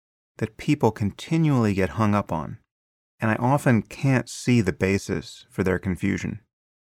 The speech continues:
And more and more I see that this basis is not conceptual, is that they can't actually notice certain things about their own experience. Take free will,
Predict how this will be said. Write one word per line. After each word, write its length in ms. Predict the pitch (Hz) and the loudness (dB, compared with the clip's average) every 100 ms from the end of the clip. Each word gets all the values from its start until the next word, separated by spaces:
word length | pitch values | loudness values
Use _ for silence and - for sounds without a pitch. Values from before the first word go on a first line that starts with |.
| _ | _
And 180 | 139 110 | 2 6
more 220 | 127 160 | 6 6
and 100 | 143 | 6
more 240 | 135 135 113 | 6 6 4
I 60 | |
see 220 | 101 131 | 4 2
that 160 | 110 104 | 2 2
this 120 | 98 | -2
basis 460 | - 107 104 113 - | 0 2 2 -2 -4
is 120 | 101 | -4
not 520 | 107 113 131 131 - | 0 2 2 0 -4
conceptual, 720 | - 110 - 107 - 95 92 - _ _ _ _ _ _ _ | -6 -2 2 2 0 -8 -10 -14 _ _ _ _ _ _ _
is 120 | 127 | -2
that 100 | 117 | 0
they 120 | 110 | 0
can't 460 | 101 - - 156 151 - | -2 -4 2 2 2 -2
actually 480 | 123 123 - 120 | 0 0 0 2
notice 720 | 101 98 104 117 98 82 - - | 2 4 4 2 0 -6 -12 -20
certain 400 | - - 110 101 | -8 0 0 0
things 260 | 92 98 87 | -2 -2 -2
about 280 | 90 90 - | -2 -2 -2
their 100 | 92 | -4
own 140 | 90 | -4
experience. 560 | 87 - 92 85 - - _ _ _ _ _ _ _ _ _ | -4 -2 -2 -2 -10 -18 _ _ _ _ _ _ _ _ _
Take 280 | 139 120 - | 4 4 2
free 260 | - 120 107 | -2 4 4
will, 380 | 95 87 80 | 6 2 0